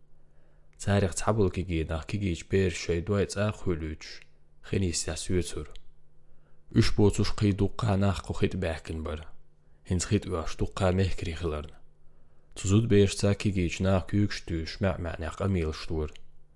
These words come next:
Цэрдэш наш тухлуот цаяш, цэрмас су дэшэн тухал тан беш, зуд бээрш уу цайрах сак ирлуш, гад уаш дюлур.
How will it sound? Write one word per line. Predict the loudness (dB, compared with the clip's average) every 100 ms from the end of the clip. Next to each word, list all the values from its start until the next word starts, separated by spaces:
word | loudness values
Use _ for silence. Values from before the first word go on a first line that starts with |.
| -20 -20 -20 -20 -20 -18 -4
Цэрдэш | 2 4 6 4 2
наш | 0 2
тухлуот | 4 4 2 2
цаяш, | 2 2 -2 -10 -14 -18 -20 -12
цэрмас | -2 2 4 2
су | 2 2 2
дэшэн | 0 0 -2
тухал | 0 -2
тан | 0 0 0
беш, | -2 -4 -8 -12 -18 -20 -20 -16 -2
зуд | 0 2
бээрш | 0 2 0 2
уу | 2 2
цайрах | 2 0 0
сак | -2 -2
ирлуш, | -2 -2 -4 -6 -8 -12 -20 -6
гад | 2 2 2
уаш | -6 -4 2
дюлур. | 4 4 0